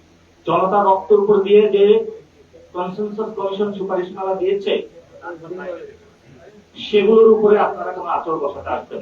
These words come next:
না, কারণ এটা জনগণের হক। জনগণের হক, এই সরকারের দায়িত্ব জনগণকে বুঝিয়ে দিতে হবে। নতুন কথা যারা নিয়ে এসেছে, জুলাই সনদের আইনি ভিত্তি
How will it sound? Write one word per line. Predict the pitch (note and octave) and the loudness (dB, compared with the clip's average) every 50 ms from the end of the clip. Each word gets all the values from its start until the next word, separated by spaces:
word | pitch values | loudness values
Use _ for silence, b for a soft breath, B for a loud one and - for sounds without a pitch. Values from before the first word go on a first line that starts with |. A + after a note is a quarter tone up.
| - | -14
না, | - - - - - D#3+ D3 - - - _ _ C#3+ - D#4 - _ _ _ _ _ _ _ _ _ - - D3 - - | -18 -20 -20 -20 -20 -20 -20 -20 -20 -20 _ _ -20 -20 -20 -20 _ _ _ _ _ _ _ _ _ -20 -20 -20 -16 -10
কারণ | D#3 D#3+ F3 F#3 F3 F3 | -6 -4 -4 -4 -4 -4
এটা | F#3+ F#3+ F3+ E3+ | -4 -6 -6 -6
জনগণের | E3+ E3+ E3+ F3 F#3+ G3+ G#3 F3+ D#3+ F3 | -8 -8 -4 -2 -2 0 0 -2 -2 -2
হক। | F3+ - - - - - _ _ - - - - _ _ _ _ - - - - _ - - - | -2 -2 -4 -4 -6 -12 _ _ -20 -20 -20 -20 _ _ _ _ -20 -20 -20 -20 _ -10 -4 -2
জনগণের | F3 E3+ F#3 G3 G#3 G#3+ G#3+ G#3+ G#3 G3+ - | 0 2 2 4 2 2 2 0 -2 -2 0
হক, | F3+ G3 G#3+ A3+ - - - - - - - - - - F3 | 0 2 2 0 -2 -6 -12 -18 -20 -20 -20 -20 -12 -6 -4
এই | F3+ F#3+ G3 G#3 | -2 -2 0 0
সরকারের | F#3 F3+ F3+ F#3 F#3+ F#3 F3+ - D#3 | 0 0 0 0 -2 -2 -2 -2 0
দায়িত্ব | D3+ D3+ D#3 D#3 F3 E3+ D#3 | 0 -2 -2 -2 -4 -6 -4
জনগণকে | D3+ D3+ D3 C#3+ D3 D3+ D3 - - - | -4 -4 -4 -6 -8 -8 -8 -8 -6 -6
বুঝিয়ে | C3 C3 C#3 C#3 B2+ B2 | -4 -2 0 -2 -2 -2
দিতে | A#2 A2+ A2 - | -6 -10 -10 -10
হবে। | A#2+ - - - - _ _ _ _ _ _ _ _ _ - - - - - - _ _ _ - - - - - _ - F#3+ - - - _ C#3+ C#3+ - - | -10 -10 -10 -12 -12 _ _ _ _ _ _ _ _ _ -20 -20 -20 -20 -20 -20 _ _ _ -20 -20 -20 -20 -20 _ -20 -20 -20 -20 -20 _ -20 -20 -6 -2
নতুন | E3 F#3+ G#3 A3 A3 A3 A3 | 2 4 6 6 6 6 4
কথা | A3+ A3 A3 G#3+ | 4 4 4 4
যারা | G#3 G3+ G#3 G3+ | 2 2 2 0
নিয়ে | G3 G3+ G#3 G3+ | 0 -2 -2 -2
এসেছে, | G3+ A3 A3+ A3+ A3+ A3+ A3+ A3+ A3+ - - - - _ _ _ _ _ _ - - - _ _ _ _ - - _ _ _ - - _ - - - | -2 -2 -2 -2 0 0 0 0 0 -4 -10 -16 -20 _ _ _ _ _ _ -20 -20 -20 _ _ _ _ -20 -20 _ _ _ -20 -20 _ -20 -8 -2
জুলাই | E3+ E3+ F#3 G#3 A3 A3 | 2 4 4 4 4 4
সনদের | A3+ A3+ A3+ A3+ A3 A3 A3+ G#3 F#3 | 2 0 0 0 2 2 2 2 0
আইনি | F#3 F#3+ F#3+ G3+ G#3 G3+ - - | 0 -2 -2 -2 -2 -2 -2 -4
ভিত্তি | G3 F#3+ F#3+ - - F#3 D#3 | -6 -6 -8 -8 -6 -4 -4